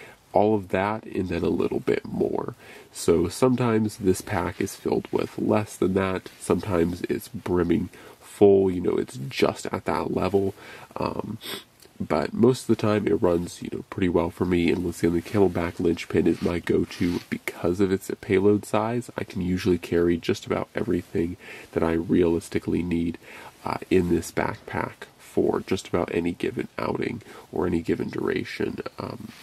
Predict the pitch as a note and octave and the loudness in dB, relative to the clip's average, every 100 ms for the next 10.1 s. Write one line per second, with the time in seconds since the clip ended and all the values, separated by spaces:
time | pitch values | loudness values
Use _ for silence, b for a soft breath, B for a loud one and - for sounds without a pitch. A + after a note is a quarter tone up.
0 | - - G2 - - - A#2+ - B B | -10 -8 -8 -8 -6 -6 -8 -10 B B
1 | B - F#2+ F2 F2 F#2+ F#2 E2+ A#2+ - | B 0 4 4 4 0 0 0 0 -4
2 | - - - G2 G2 F#2+ F#2 - - G#2+ | -12 -10 0 2 2 0 -6 -10 -4 -4
3 | - - F2+ - - - - - - _ | -4 -4 -2 -4 -6 -6 -6 -6 -14 _
4 | _ - - - A2+ - A2 F#2+ F#2 F#2+ | _ -20 -8 0 0 2 0 0 -2 -4
5 | - - C2 D2 G2+ - B2+ B2+ B B | -6 -6 -2 -2 -2 -4 -4 -4 B B
6 | B - F#2 F#2 F2 - - - - G2+ | B -10 -4 -2 -2 -4 -12 -16 4 4
7 | F#2+ F#2+ F#2 F2 F2+ - F#2 F#2+ F2 - | 6 4 4 0 -2 -4 -2 0 -2 -2
8 | F2+ F2+ F2 - G#2 E2+ G#2 - - - | 0 2 0 -2 -4 -4 -6 -10 -6 -4
9 | - - - - - - - - - C3+ | -4 -4 -2 -2 -4 -8 -18 -14 2 4
10 | C3+ | 4